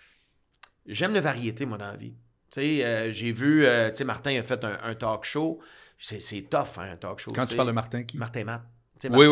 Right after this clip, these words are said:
Speaker 2: oui,
Speaker 1: a
Speaker 2: oui,
Speaker 1: fait
Speaker 2: oui,
Speaker 1: un,
Speaker 2: ben
Speaker 1: fait
Speaker 2: là.
Speaker 1: son talk show, puis, tu sais,
Speaker 2: Ouais.
Speaker 1: je sais, ça a été, ça a pas été évident, tu sais, c'est,
Speaker 2: Non.
Speaker 1: c'est tough, là, c'est tough faire
Speaker 2: Hmm.
Speaker 1: ça. Il y a des années, j'aurais fait ça. Aujourd'hui, je sais plus si je ferais ça, je sais
Speaker 2: Ok,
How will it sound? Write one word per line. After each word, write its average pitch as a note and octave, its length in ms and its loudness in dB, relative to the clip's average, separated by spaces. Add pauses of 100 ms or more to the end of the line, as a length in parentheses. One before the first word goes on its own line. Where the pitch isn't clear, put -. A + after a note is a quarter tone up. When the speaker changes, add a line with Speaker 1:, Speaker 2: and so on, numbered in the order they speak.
Speaker 2:
oui, D3+ 40 6
Speaker 1:
a D3+ 40 8
Speaker 2:
oui, D3+ 60 8
Speaker 1:
fait C#3+ 60 8
Speaker 2:
oui, D3 100 6
Speaker 1:
un, A2+ 80 2
Speaker 2:
ben G#2 200 6
Speaker 1:
fait - 80 2
Speaker 2:
là. C3+ 60 -2
Speaker 1:
son C3+ 160 -2
talk B2 200 0
show, D#3+ 140 -4
puis, A2+ 240 -4
tu G#2 60 -2
sais, G#2 60 4
Speaker 2:
Ouais. A2+ 180 2 (200)
Speaker 1:
je - 100 -14
sais, A2+ 200 -2
ça G#2+ 140 -6
a - 20 -2
été, C3 380 -2
ça G#2+ 140 -6
a - 20 -4
pas B2 120 -6
été B2+ 140 -4
évident, C#3 420 -4
tu - 60 -14
sais, D3+ 100 -10
c'est, - 160 -4
Speaker 2:
Non. B2 140 0
Speaker 1:
c'est - 160 -4
tough, F3 300 -2
là, A#2+ 80 -12
c'est C#3+ 220 -10
tough E3 160 -4
faire A#2 220 -2
Speaker 2:
Hmm. A#2+ 40 0
Speaker 1:
ça. A#2+ 220 -4 (500)
Il A#2+ 60 -4
y - 20 4
a D3+ 40 2
des F#3+ 160 -2
années, A#3 200 -2
j'aurais D3+ 240 -2
fait A#2+ 180 -10
ça. A2 200 -10
Aujourd'hui, D3+ 380 -10
je C#3+ 100 -10
sais A2+ 180 -10
plus - 180 -18
si - 180 -18
je - 100 -16
ferais - 140 -20
ça, - 140 -20
je - 120 -14
sais G#2+ 120 -8
Speaker 2:
Ok, A2 260 -4